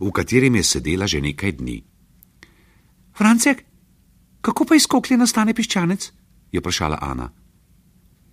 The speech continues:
"Piščančki se izvalijo iz jajčk, koklja sedi na njih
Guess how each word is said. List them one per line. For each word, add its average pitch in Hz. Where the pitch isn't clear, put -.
"Piščančki 151
se 175
izvalijo 156
iz 123
jajčk, 147
koklja 156
sedi 156
na 147
njih 170